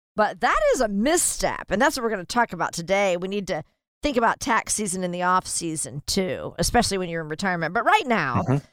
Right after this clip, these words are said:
Speaker 1: is there anything that we need to know when filing our taxes in twenty twenty-two?
Speaker 2: Yes, you bet there is. And, and, you know, I, I need to preface that we are not tax preparers. So you always wanna make sure you're,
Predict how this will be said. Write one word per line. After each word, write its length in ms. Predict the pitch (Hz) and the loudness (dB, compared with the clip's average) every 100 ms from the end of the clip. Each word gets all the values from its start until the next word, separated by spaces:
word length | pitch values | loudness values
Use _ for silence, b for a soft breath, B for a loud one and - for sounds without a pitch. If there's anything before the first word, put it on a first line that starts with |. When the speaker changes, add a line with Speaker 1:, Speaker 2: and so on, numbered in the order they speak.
| _ - | _ -4
Speaker 1:
is 120 | 381 | -2
there 180 | 427 427 | 2 0
anything 640 | - 381 415 - 349 339 294 | 0 0 0 2 -2 0 0
that 160 | 277 | -2
we 140 | 254 294 | -2 -4
need 240 | 294 262 | -6 -6
to 80 | 240 | -4
know 380 | 220 202 196 190 | 0 2 2 2
when 160 | 202 | -2
filing 460 | 185 247 254 262 240 | 0 2 2 2 0
our 80 | 226 | 0
taxes 520 | 214 160 156 170 165 | 4 4 2 -2 -4
in 80 | 160 | -6
twenty 280 | - 165 | -6 -6
twenty-two? 460 | 151 - 139 151 - - _ _ _ _ | -6 -8 -8 -8 -12 -14 _ _ _ _
Speaker 2:
Yes, 420 | 113 151 143 - 131 | 2 4 4 0 0
you 100 | 135 | 2
bet 200 | 143 139 | 2 2
there 200 | 135 123 | 4 4
is. 220 | 113 107 | 4 4
And, 220 | 113 117 | 2 2
and, 300 | 123 120 120 | 2 4 4
you 60 | 120 | 4
know, 220 | 120 117 | 4 4
I, 360 | 117 127 135 131 | 2 2 2 2
I 40 | |
need 160 | 131 123 | 2 2
to 60 | |
preface 540 | - 127 120 - 110 - | 0 0 0 0 0 2
that 340 | 104 101 - | 4 2 0
we 320 | 110 110 123 | 0 4 4
are 140 | 117 107 | 4 2
not 420 | 107 107 110 - | 2 2 0 -4
tax 380 | - 113 107 - | 0 0 0 -4
preparers. 680 | - 107 - 107 113 113 | -2 -4 0 2 4 4
So 120 | - 113 | 2 2
you 140 | 107 | 2
always 260 | 135 147 127 | 4 2 2
wanna 220 | 131 123 | 0 2
make 180 | 117 107 | 2 2
sure 180 | 120 | 2
you're, 200 | 110 104 | 4 2